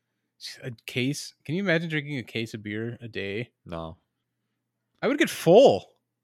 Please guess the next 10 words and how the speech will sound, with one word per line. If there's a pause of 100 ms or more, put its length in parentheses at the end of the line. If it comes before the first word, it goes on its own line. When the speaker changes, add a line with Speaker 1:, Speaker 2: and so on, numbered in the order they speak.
(460)
Speaker 1:
<laughs> (280)
Speaker 2:
Yeah, (180)
you (260)
gotta
piss
that
all
out,
too. (720)
Speaker 1:
Yeah,